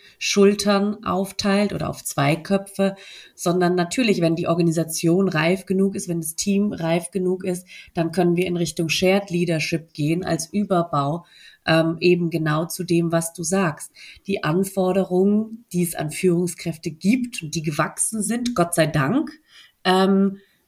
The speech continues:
kann die eine einzelne Person in Perfektion heute noch abliefern? Und ich bin da bei dir.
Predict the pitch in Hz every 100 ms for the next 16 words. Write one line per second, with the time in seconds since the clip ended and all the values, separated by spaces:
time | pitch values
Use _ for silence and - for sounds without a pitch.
0 | _ _ _ _ _ _ - 185 220 220
1 | 214 - 180 196 - 180 180 196 185 180
2 | 175 165 175 190 214 233 226 262 254 -
3 | 196 202 190 190 - - 175 175 185 175
4 | 175 175 - 170 160 156 156 - _ _
5 | _ _ _ _ _ _ _ _ _ _
6 | _ _ _ _ _ - - 220 233 240
7 | 240 254 285 349 - _ - 180 170 -
8 | _ _ - 180 175 165 160 156 180 202
9 | 226